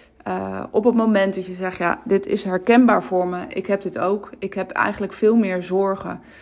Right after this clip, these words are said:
eh, dan dat ik eigenlijk hardop durf toe te geven.'" Zorg dat je hulp inschakelt. Zorg dat je erover praat. Eh, en bij deze, en dat is ook niet voor niets dat ik deze podcast ook opneem, eh, bied ik ook nogmaals, omdat ik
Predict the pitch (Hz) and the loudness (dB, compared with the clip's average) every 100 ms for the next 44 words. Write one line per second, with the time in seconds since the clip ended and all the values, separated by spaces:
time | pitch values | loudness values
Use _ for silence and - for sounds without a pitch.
0 | - _ - - - 185 185 185 175 - | -20 _ -14 -12 -6 -4 -2 -2 -2 -2
1 | 185 185 180 - 190 196 180 - 180 180 | -2 -2 -6 -2 -4 -2 -8 -4 -4 -2
2 | 233 240 240 190 190 190 185 196 - _ | 0 0 -2 -4 -4 -4 -6 -8 -12 _
3 | _ _ _ _ _ - - - - 214 | _ _ _ _ _ -18 -18 -20 -8 -2
4 | 240 240 240 208 - - 185 226 - 190 | 0 0 0 -2 -4 -2 4 4 4 -4
5 | 190 202 185 185 196 196 - 254 269 269 | -4 -2 -2 0 -4 -6 -4 -2 -2 -2
6 | 247 233 - 208 190 - 208 247 247 - | -4 -2 0 -2 -4 -4 -2 -2 -4 -12
7 | - - _ - 196 196 196 202 - 196 | -20 -20 _ -6 -2 0 0 0 0 0
8 | 185 202 214 233 220 190 185 185 - 185 | 2 4 4 4 0 -2 -4 -6 -4 -2
9 | 196 190 202 202 160 185 170 254 247 - | -4 -2 -2 -2 -4 -6 -4 -4 -4 -2
10 | 208 202 202 214 208 185 185 196 - - | -4 -4 -4 -4 -2 -4 -4 -6 -10 -20
11 | - _ - 190 185 180 180 233 247 220 | -20 _ -12 -10 -8 -8 2 2 4 0
12 | - 190 196 - 185 214 208 196 214 208 | 0 0 0 -4 -4 -2 -2 0 0 0
13 | 196 190 | -4 -6